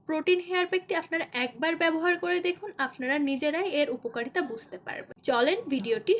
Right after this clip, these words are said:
শুরু করা যাক। প্রথমে আমি একটি বাটিতে চা পাতি নেব। চা আমাদের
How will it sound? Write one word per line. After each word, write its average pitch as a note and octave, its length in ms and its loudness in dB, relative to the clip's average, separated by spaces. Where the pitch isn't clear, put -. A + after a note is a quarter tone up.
শুরু F#4 220 10
করা F#3+ 200 2
যাক। - 160 -12
প্রথমে D4 500 2
আমি B3+ 160 0
একটি - 220 -2
বাটিতে A#3+ 460 2
চা B3 120 6
পাতি A#3 260 2
নেব। B3+ 200 0
চা B3+ 160 6
আমাদের A#3 320 0